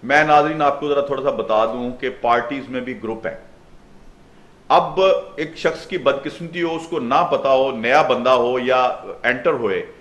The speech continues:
और वो पार्टी के लिए वर्क कर रहा हो और बैठना शुरू कर दे, वो, अ, परवेज रशीद का जो एनटीआई ग्रुप समझता है परवेज रशीद जिसको, वो कर्नल साहब का ग्रुप, मैं ओपन बात कर देता हूँ, चले मैं ये करूंगा इसके ऊपर इंशाल्लाह। मुझे पता है कि मैं कब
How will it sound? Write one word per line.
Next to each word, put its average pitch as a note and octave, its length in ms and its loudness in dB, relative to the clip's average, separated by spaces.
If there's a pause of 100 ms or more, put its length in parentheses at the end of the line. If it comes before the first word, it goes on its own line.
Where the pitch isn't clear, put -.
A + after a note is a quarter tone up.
(360)
और D3+ 80 2
वो F#3+ 120 2
पार्टी F#3 400 4
के A3 80 -8
लिए A3 120 4
वर्क D#3+ 300 2
कर D#3 120 4
रहा E3+ 120 4
हो F#3 60 8
और F#3 120 4
बैठना F#3 360 4
शुरू G3 200 -2
कर E3 180 2
दे, E3 280 4 (420)
वो, E3 480 4 (200)
अ, C3+ 80 2
परवेज C#3 480 4
रशीद D3 380 -4
का D#3 100 2
जो D3 140 4 (680)
एनटीआई D#3+ 440 6
ग्रुप C#3+ 300 2
समझता C#3+ 360 2
है C3 120 4
परवेज B2 280 0
रशीद A#2+ 260 -8
जिसको, G#2+ 460 -6 (500)
वो D3 100 -2
कर्नल F#3+ 300 6
साहब F3 260 6
का E3 80 4
ग्रुप, D3 240 2
मैं A#3 300 10
ओपन G#3+ 300 4
बात D3 280 8
कर A#2+ 100 2
देता C#3+ 200 -4
हूँ, C#3+ 100 -2
चले F#3 200 6
मैं F#3+ 200 6
ये G#3 80 6
करूंगा G#3 420 8
इसके E3 200 2
ऊपर E3+ 200 2
इंशाल्लाह। F3 520 4
मुझे F3+ 180 0
पता F#3 320 4
है F3+ 80 8
कि F3 100 -2
मैं E3 180 -2
कब F3+ 200 4